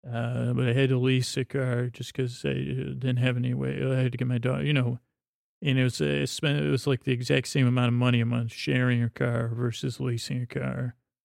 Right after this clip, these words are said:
But so now I don't have time to ride on the train anymore. So,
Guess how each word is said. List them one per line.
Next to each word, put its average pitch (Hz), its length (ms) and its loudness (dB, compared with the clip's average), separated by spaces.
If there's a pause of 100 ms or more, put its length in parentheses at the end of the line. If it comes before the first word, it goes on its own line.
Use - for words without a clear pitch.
(680)
But 131 160 0
so 143 200 0
now 131 260 4
I 127 40 8
don't 123 120 6
have 123 200 4
time 123 300 2
to 120 80 2
ride 123 240 2
on 123 120 2
the 117 60 0
train 160 360 4
anymore. 123 760 2 (840)
So, 120 800 0